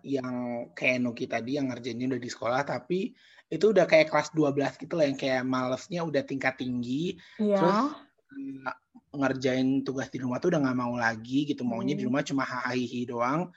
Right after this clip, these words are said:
Speaker 2: Mm-mm.
Speaker 1: Nah, baru tuh kayak Nuki tadi, tapi zaman-zaman kelas sebelas,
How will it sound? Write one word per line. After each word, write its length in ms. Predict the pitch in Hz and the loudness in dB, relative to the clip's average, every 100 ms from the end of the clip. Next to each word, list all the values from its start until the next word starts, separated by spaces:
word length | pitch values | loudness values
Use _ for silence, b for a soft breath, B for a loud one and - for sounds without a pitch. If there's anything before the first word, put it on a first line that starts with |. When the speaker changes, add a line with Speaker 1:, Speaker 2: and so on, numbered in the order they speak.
| - | -14
Speaker 2:
Mm-mm. 240 | 202 196 104 | -10 -6 4
Speaker 1:
Nah, 100 | 131 127 | 4 6
baru 220 | 131 160 | 4 4
tuh 160 | 165 151 | 0 0
kayak 180 | - 139 135 | 0 0 0
Nuki 240 | 135 143 | -2 -2
tadi, 320 | 139 135 131 123 | -2 -2 -2 -2
tapi 460 | 131 131 202 202 - _ _ _ _ _ 151 | -4 -2 -4 -4 -6 _ _ _ _ _ 2
zaman-zaman 720 | 143 143 147 143 139 139 139 | 4 4 4 6 6 4 2
kelas 280 | 143 139 - | 0 -4 -2
sebelas, 500 | 139 135 139 147 | 0 4 4 6